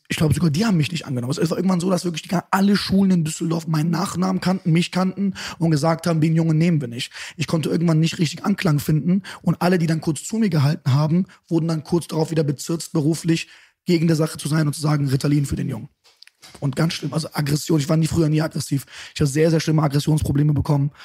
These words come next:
Ähm, ich war sehr, sehr, sehr depressiv, wusste aber nicht, dass das Depressionen sind, weil du bist ja jung, du kennst sowas nicht. Du hast, ähm, das Traurigste war aber, dass ich auf einmal angefangen habe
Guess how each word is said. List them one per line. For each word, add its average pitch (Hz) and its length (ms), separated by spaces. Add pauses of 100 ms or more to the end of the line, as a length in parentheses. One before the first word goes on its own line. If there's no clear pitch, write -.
(280)
Ähm, 139 340
ich - 220
war 151 180
sehr, 160 380
sehr, 156 360
sehr 147 440 (320)
depressiv, 202 680
wusste 180 300
aber 190 160
nicht, 170 180
dass 165 80
das 165 100
Depressionen 170 540
sind, 165 260
weil 160 120
du 165 60
bist 160 160
ja 185 60
jung, 165 220
du 139 80
kennst 165 260
sowas - 300
nicht. - 240 (380)
Du 165 160
hast, 160 340
ähm, 165 300 (720)
das - 220
Traurigste 196 540
war 156 100
aber, 156 220
dass 165 60
ich 165 80
auf 123 40
einmal 180 220
angefangen 170 460
habe 165 360